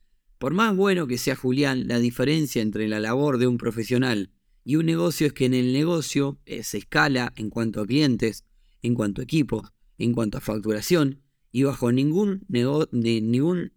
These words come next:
concepto el negocio se hace dependiente de una sola persona. Acá mañana a Julián le pasa algo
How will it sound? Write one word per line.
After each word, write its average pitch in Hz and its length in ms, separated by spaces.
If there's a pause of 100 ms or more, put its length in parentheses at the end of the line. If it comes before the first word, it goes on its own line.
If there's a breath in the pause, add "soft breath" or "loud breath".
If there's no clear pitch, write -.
concepto 123 680 (600)
el 131 160
negocio 143 380
se 151 120
hace 143 180
dependiente 120 680
de 113 80
una 123 220
sola 113 240
persona. 101 460 (220)
Acá 135 300
mañana 165 360
a 127 40
Julián 117 460
le 101 100
pasa 143 400
algo 160 380